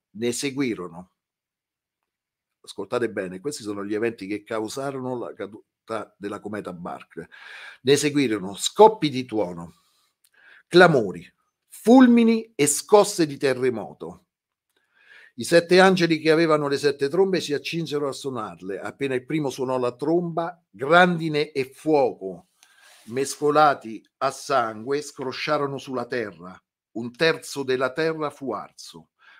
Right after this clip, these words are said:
un terzo degli alberi andrò bruciato e ogni erba verde si seccò. Il secondo angelo suonò la tromba, come una gran montagna di fuoco, una gran montagna di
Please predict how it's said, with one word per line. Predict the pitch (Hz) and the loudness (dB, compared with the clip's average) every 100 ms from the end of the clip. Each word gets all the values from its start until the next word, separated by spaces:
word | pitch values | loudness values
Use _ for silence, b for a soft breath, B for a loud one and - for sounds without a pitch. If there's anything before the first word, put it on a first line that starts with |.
| b | b
un | 127 143 135 | -10 -8 0
terzo | 180 170 - 147 | 2 2 0 -8
degli | 131 135 135 | -6 -6 0
alberi | 135 113 107 107 117 131 131 | 2 2 -4 -8 -8 -8 -8
andrò | 123 127 127 156 | -6 -6 -2 -2
bruciato | 131 131 127 127 156 139 101 - 87 _ | -2 -8 -8 -4 2 2 2 -12 -20 _
e | 104 123 | -6 -2
ogni | 147 131 127 | -2 -4 -4
erba | 135 127 131 131 131 | -4 -4 -6 -8 -4
verde | 117 104 92 123 127 | -6 -8 -12 -10 -10
si | - - 135 | -10 -12 -10
seccò. | 127 - 80 82 _ _ _ _ b b b b | -10 -10 -16 -16 _ _ _ _ b b b b
Il | 123 | -14
secondo | - 165 180 190 208 | -8 -2 0 4 4
angelo | 226 214 202 202 | 4 2 -2 -4
suonò | 196 175 180 | -6 -6 -4
la | 170 | -6
tromba, | 180 180 123 95 92 95 | -4 -4 -4 -8 -14 -14
come | 107 | -12
una | 113 113 | -10 -10
gran | 123 135 120 | -6 -4 -4
montagna | 120 120 135 123 | -8 -6 -6 -6
di | 117 | -10
fuoco, | - 139 147 151 165 165 156 - | -10 -2 -2 -2 -4 -8 -8 -20
una | 104 98 | -18 -12
gran | 123 135 120 | -6 -4 -6
montagna | 110 104 - 165 170 156 131 | -12 -8 2 4 4 0 -6
di | 120 156 | -8 -14